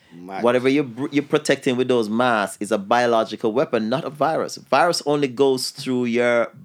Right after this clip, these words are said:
Speaker 2: blood
Speaker 1: Mm.
Speaker 2: system, and it needs, it, it needs the blood to survive. It needs,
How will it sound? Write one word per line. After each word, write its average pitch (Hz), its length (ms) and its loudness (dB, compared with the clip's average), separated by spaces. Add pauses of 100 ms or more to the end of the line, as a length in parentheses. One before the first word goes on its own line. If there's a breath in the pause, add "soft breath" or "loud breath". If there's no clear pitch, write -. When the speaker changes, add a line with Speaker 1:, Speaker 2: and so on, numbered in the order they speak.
(100)
Speaker 2:
blood 131 600 2
Speaker 1:
Mm. 98 640 -8
Speaker 2:
system, 85 540 -6 (360 loud breath)
and 123 140 0
it 131 100 0
needs, 139 680 0 (440 soft breath)
it, 117 140 -2
it 120 140 2
needs 139 480 2
the 117 100 0
blood 117 600 2
to 123 100 -4
survive. 123 920 0
It 107 100 -2
needs, 135 480 -2